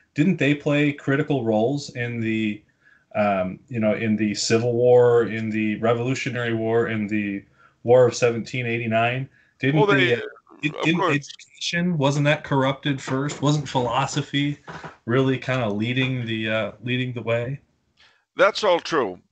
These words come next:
Speaker 2: But when I say we're in, we're in uncharted waters, I mean in living memory, uh, in the United States. And of course, what you say is absolutely true. And I mean,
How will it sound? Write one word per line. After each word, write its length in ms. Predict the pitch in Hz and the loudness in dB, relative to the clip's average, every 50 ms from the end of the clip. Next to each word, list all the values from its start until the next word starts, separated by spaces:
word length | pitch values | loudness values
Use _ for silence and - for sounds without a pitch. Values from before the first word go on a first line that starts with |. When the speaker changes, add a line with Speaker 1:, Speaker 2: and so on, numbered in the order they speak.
| _ _ _ _ _ | _ _ _ _ _
Speaker 2:
But 120 | 127 117 123 | -10 -6 -4
when 160 | 139 147 160 | -2 -2 0
I 100 | 175 175 | -2 -2
say 200 | 160 - 208 214 | -2 -2 -2 -2
we're 240 | 202 185 185 175 160 | -2 -2 -2 -2 -4
in, 340 | 143 139 131 - - 131 123 | -4 -6 -10 -12 -10 -6 -4
we're 220 | 127 127 127 127 | -4 -2 -2 -2
in 120 | 127 120 - - | -4 -6 -6 -6
uncharted 540 | 156 147 135 - 160 156 135 117 110 113 107 | -6 -6 -4 0 2 4 4 4 2 -2 0
waters, 500 | 117 127 127 120 110 107 104 92 - 131 | 2 4 6 6 4 2 -2 -4 -2 -2
I 120 | 113 113 | -2 -2
mean 160 | 120 135 131 | -2 -2 -4
in 140 | 123 117 117 | -4 -4 -4
living 280 | 127 131 120 123 113 110 | -4 -4 -4 -6 -6 -6
memory, 400 | 120 120 110 101 85 80 82 - _ _ _ _ _ _ _ _ _ _ _ _ _ - | -6 -6 -4 -6 -8 -10 -12 -18 _ _ _ _ _ _ _ _ _ _ _ _ _ -2
uh, 500 | 104 107 110 110 107 104 101 101 98 - - | 2 4 4 6 6 4 4 4 2 0 -2
in 100 | 113 104 | -6 -8
the 60 | 110 | -6
United 340 | 107 107 110 110 104 - - | -4 -2 -2 -2 -2 -4 -6
States. 640 | - - - 139 104 - - - - - - - - - _ _ _ _ _ _ _ _ - | -6 -4 -2 -2 -2 -4 -6 -12 -12 -12 -14 -16 -18 -20 _ _ _ _ _ _ _ _ -8
And 160 | 127 127 123 | -6 -6 -6
of 80 | 120 - | -8 -2
course, 480 | - 208 208 170 139 - - - - - _ _ _ _ _ | 0 2 2 2 2 0 -4 -8 -10 -12 _ _ _ _ _
what 220 | - 208 220 - - | 0 2 2 2 -2
you 80 | 156 | -2
say 140 | - 175 160 | 0 2 2
is 160 | 127 107 120 | 2 4 2
absolutely 480 | 131 117 95 - - 170 160 117 104 98 | 2 0 0 -2 -4 -4 -4 -4 -6 -8
true. 440 | - - 101 92 87 92 95 101 - - | -8 -6 -6 -6 -6 -6 -8 -8 -8 -6
And 200 | 104 110 107 110 | -6 -4 -2 -2
I 80 | 113 | -2
mean, 360 | 113 113 117 113 107 104 98 | -2 -4 -6 -8 -8 -10 -16